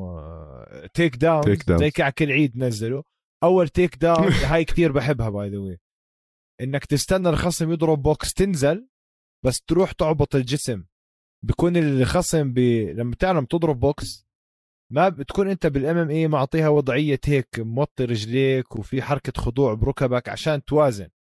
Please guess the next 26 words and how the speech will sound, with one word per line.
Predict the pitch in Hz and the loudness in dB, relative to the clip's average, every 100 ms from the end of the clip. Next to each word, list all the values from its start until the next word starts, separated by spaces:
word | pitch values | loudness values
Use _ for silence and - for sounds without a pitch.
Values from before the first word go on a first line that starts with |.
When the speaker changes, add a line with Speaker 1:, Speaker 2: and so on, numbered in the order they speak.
| _ _ _ _ _ - | _ _ _ _ _ -14
Speaker 1:
لما | 117 123 | -8 -2
تضرب | 190 185 165 | -2 0 0
بوكس، | 139 170 - - - | 2 0 -4 -10 -6
مرحل | 156 180 175 | -4 -4 -4
مراحل | 156 147 147 143 | -2 -2 -2 -4
جسمك | 127 156 151 147 123 | -4 -6 -4 -6 -6
إيش؟ | 135 123 135 - - | -4 -4 -6 -12 -14
بصير | 113 - 160 131 _ _ | -8 -2 -2 -4 _ _
امتداد | 123 - 123 151 143 120 | -12 -6 0 2 2 -2
لقدام | 110 107 123 127 110 | -6 -4 -2 -2 -2
الوزن | 101 120 110 92 | -4 -6 -6 -10
يعني. | 80 _ _ _ _ _ _ _ _ | -12 _ _ _ _ _ _ _ _
وبتصير | - - 151 143 | -12 -4 0 4
واقف | 151 135 123 | 2 0 -6
مستقيم. | 123 113 120 - 110 110 | -8 -8 -8 -6 -8 -6
يعني | 113 123 | -6 -2
فعليًا | 139 143 175 | 0 2 2
بتكون | 151 - 139 | 0 -4 -2
فاقد | 151 151 139 | 0 0 0
توازنك | - 127 135 123 120 110 | 0 2 4 2 -2 -6
إذا | 107 | -4
حد | 131 120 | -6 -4
بدفشك. | 123 104 - 85 _ _ _ _ _ _ _ _ 123 | -8 -8 -14 -18 _ _ _ _ _ _ _ _ -10
بستنى | - 185 190 180 | -6 -2 0 0
البوكس، | 147 139 - | 2 0 -2
نزل، | 165 180 135 113 | -4 -2 -2 -4